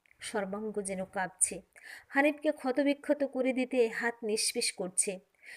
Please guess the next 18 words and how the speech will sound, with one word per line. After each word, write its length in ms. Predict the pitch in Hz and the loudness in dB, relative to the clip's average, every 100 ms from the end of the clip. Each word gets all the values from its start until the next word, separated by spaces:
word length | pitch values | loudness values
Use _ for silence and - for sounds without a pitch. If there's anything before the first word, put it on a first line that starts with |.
| - | -12
সেদিন 320 | - 302 311 330 | 6 6 8 4
একটুর 360 | 247 247 302 262 | 4 4 2 0
জন্য 280 | 302 294 285 - | 0 0 0 2
পদ্মজা 420 | 214 190 220 214 | 0 2 0 0
ধর্ষণ 480 | 175 190 - 208 196 | -4 -6 -4 -4 -6
হয়নি। 380 | 185 180 180 185 _ - - - | -6 -6 -8 -14 _ -20 -20 0
বাড়িতে 360 | 233 240 247 302 | 6 6 4 -2
সবাই 260 | 311 339 | -2 -4
ফিরে 320 | 320 - 226 202 | -2 2 4 4
এসেছিল। 480 | - 196 202 185 185 _ _ _ - | 2 2 2 0 -8 _ _ _ 0
পদ্মজা 460 | 208 196 220 220 | 0 0 0 0
পোড়া 380 | 220 202 196 208 | -2 -2 0 0
স্থানের 340 | 208 220 214 | -2 -4 -4
যন্ত্রণা 600 | 190 185 190 208 208 180 - - - | -4 -6 -4 -6 -4 -6 -10 -20 -10
সহ্য 380 | - 247 208 247 | 0 0 0 -6
করতে 300 | 254 233 240 | -4 0 0
না 260 | 214 170 170 | 2 -2 0
পেরে 280 | 220 185 | 0 0